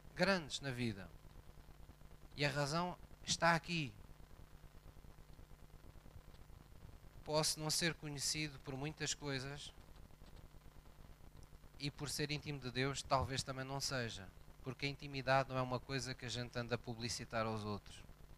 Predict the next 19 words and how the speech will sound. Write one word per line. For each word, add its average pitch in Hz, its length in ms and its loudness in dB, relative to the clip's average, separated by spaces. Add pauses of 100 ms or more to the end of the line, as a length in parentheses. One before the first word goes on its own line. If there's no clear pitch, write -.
(440)
A 123 60 2
intimidade 123 600 6
é 127 40 2
uma 117 160 2
coisa 113 420 0
nossa. 110 460 2 (720)
É 117 80 2
uma 123 160 2
coisa 127 480 2 (340)
que - 80 -8
nos 113 160 -2
dá 120 160 8
prazer. 117 540 2 (520)
É 131 120 4
uma 135 160 4
coisa 135 480 2
que 127 320 -2 (640)
nós 135 500 4 (260)
temos 156 540 -2